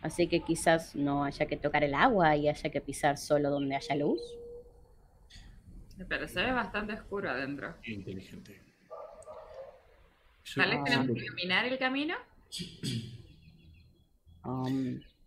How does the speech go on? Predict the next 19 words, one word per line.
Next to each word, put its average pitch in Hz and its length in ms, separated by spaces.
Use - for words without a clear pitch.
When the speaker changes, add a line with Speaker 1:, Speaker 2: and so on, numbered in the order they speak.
Speaker 1:
¿todavía - 260
tenés 302 220
la 302 400
lamparita 254 720
de 202 60
linternita? 180 760
Speaker 2:
Sí. 151 240
Speaker 1:
Genial. 196 340
Speaker 2:
Pero 156 180
no, 175 100
no 180 180
tiene 165 320
pata, - 300
dame 165 180
un 156 60
segundito. 135 420
Y 170 140
voy 160 220
a 135 260